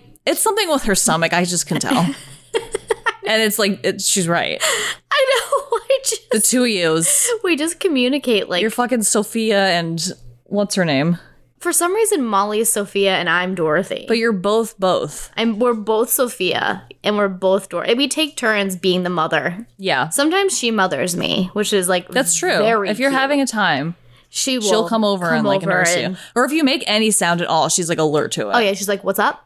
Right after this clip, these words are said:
Speaker 1: Like, even yesterday, we were in, in bed waiting for you in the bathroom, and, uh, the light was off, but then you, like, turned on your phone light or something.
Speaker 2: Uh-huh.
Speaker 1: And she was like, "What's that?" And she, like, got up to look.
Speaker 2: I mean, I'm
Speaker 1: Now
Speaker 2: really
Speaker 1: she's chugging water.
Speaker 2: I'm really, <laughs> I'm sure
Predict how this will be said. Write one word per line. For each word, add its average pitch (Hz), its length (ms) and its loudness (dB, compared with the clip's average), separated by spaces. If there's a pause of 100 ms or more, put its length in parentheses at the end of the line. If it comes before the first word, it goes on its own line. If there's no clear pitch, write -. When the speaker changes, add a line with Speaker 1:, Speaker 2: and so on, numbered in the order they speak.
(160)
Speaker 1:
Like, 240 100 0
even 277 240 0
yesterday, 233 360 0
we 220 160 2
were 202 120 2
in, 190 340 -2
in 196 140 2
bed 170 220 0
waiting 170 300 0
for 190 100 -2
you 175 100 2
in 170 80 2
the 160 60 0
bathroom, 160 500 0
and, 165 300 -4
uh, - 80 0
the 185 120 2
light 170 300 0
was 185 160 -4
off, 160 280 2
but 185 100 -2
then 185 100 2
you, 185 100 2
like, 170 160 0
turned 180 300 0
on 170 100 0
your 151 120 -2
phone 147 320 0
light 208 180 0
or 220 80 -2
something. 277 500 0 (220)
Speaker 2:
Uh-huh. 220 400 0 (220)
Speaker 1:
And 214 200 4
she 233 380 0
was 214 160 0
like, 175 260 0
"What's 190 260 0
that?" 196 320 0
And 156 100 -2
she, 165 100 2
like, 147 140 -2
got 143 180 2
up 104 160 0
to 147 100 -6
look. 151 240 0 (440)
Speaker 2:
I 240 120 0
mean, 208 380 -2 (160)
I'm 233 220 0
Speaker 1:
Now 220 220 -10
Speaker 2:
really 196 200 2
Speaker 1:
she's 185 100 0
chugging 156 280 -2
water. 92 200 0
Speaker 2:
I'm 208 140 0
really, 240 200 0 (200)
<laughs> - 180 -16
I'm 320 140 -4
sure - 280 -2